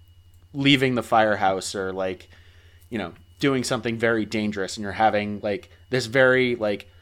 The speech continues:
mundane fight about whose turn it was to do laundry or whatever, while,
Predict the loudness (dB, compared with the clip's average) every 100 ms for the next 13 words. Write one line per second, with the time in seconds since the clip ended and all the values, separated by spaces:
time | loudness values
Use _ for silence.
0 | -20 -18 -6 0 0 2 0 2 0 -2
1 | 0 2 2 0 -4 2 4 2 -2 -12
2 | -20 -20 -20 -20 -20 -20 -20 -20 -2 0
3 | 0 0 -2 0 0 2 2 0 -6 -4
4 | 0 0 -2 -4 0 0 0 -4 -6 -6
5 | -6 -6 -6 -10 -14 -20 -20 -20 -6 4
6 | 6 8 4 0